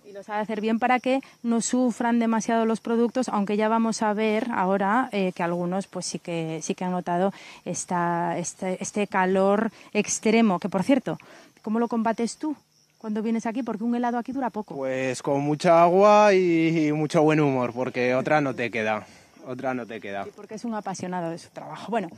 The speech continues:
Speaker 1: vemos que estos pimientos italianos tienen un aspecto maravilloso. De hecho, no hemos encontrado ninguno estropeado, pero en cuanto a los pimientos amarillos, algunos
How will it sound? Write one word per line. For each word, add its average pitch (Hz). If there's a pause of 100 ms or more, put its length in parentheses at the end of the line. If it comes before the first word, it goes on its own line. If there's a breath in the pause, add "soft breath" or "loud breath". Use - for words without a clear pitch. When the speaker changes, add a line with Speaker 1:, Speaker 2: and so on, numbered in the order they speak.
(200 loud breath)
Speaker 1:
vemos 302
que 370
estos 339
pimientos 302
italianos 247
tienen 277
un 285
aspecto 277
maravilloso. 247
De 226
hecho, 262
no 269
hemos 269
encontrado 247
ninguno 220
estropeado, 226 (340 loud breath)
pero 226
en 254
cuanto 254
a -
los 240
pimientos 233
amarillos, 240
algunos 214